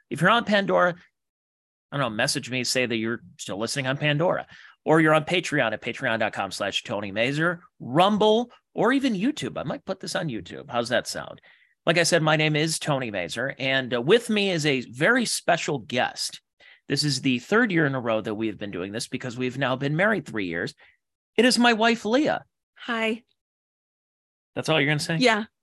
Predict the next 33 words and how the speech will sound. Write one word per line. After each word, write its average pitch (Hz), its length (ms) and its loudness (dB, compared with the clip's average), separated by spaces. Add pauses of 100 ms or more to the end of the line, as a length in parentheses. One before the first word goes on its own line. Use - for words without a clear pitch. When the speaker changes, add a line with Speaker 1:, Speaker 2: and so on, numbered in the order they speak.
(320)
Speaker 2:
<laughs> 370 60 8 (460)
Speaker 1:
You 185 100 0
work 233 200 4
in 208 180 2 (160)
broadcasting. 143 800 0
Speaker 2:
I'll 381 220 4
wait. 247 380 6 (260)
I 240 120 -2
got 320 200 -4
plenty 277 300 0
to 277 100 -2
say. 170 260 2
Speaker 1:
You 180 80 4
started 196 460 4
in 202 160 4
radio, 127 680 0 (500)
and 156 180 2
yet 143 300 2 (100)
you 151 120 2
Speaker 2:
I 233 60 4
Speaker 1:
say 262 60 2
Speaker 2:
mean, 277 100 4
I 269 80 6
Speaker 1:
hi. 151 80 4
Speaker 2:
didn't 226 180 2
start - 520 -2
in 160 120 -2
radio. 143 600 0
Speaker 1:
Well, 214 100 -2
you 233 80 -4
kinda 330 340 0
did. - 200 -8
Speaker 2:
I 202 80 4